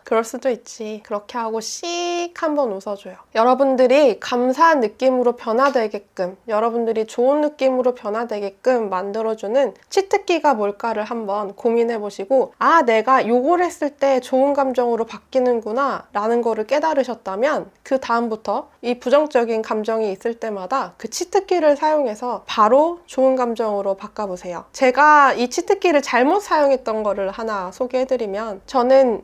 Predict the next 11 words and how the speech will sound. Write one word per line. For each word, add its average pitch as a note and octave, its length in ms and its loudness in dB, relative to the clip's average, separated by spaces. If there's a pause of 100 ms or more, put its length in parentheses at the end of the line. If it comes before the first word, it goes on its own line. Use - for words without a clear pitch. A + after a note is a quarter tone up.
(200)
야식을 E4+ 560 2
먹는 A#3 360 0
게 A3 120 0
굉장히 B3 480 2
즐거웠습니다. A3+ 1040 0 (340)
그 B3+ 160 0
야식을 B3+ 840 4 (160)
먹으려고 A3 720 2
배달의 A#3+ 380 2
민족 G#3 300 -2
보면서 G3 560 -6